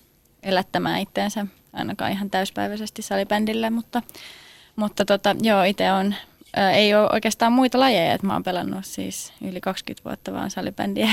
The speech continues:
ja, ja tota, ö, ja siinä ohella nyt sitten, niinku, oon käynyt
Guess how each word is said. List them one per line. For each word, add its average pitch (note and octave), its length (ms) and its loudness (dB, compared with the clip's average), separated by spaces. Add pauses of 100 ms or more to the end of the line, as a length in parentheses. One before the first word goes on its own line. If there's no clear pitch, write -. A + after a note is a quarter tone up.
(100)
ja, G3+ 120 0 (520)
ja F3+ 120 -2
tota, F3+ 440 0 (220)
ö, F3 680 0 (460)
ja F#3 220 0
siinä F3 320 2
ohella F#3 240 4
nyt F3 200 -2
sitten, F3+ 500 0 (120)
niinku, F#3 400 -6
oon F#3 400 0 (120)
käynyt F#3 380 -2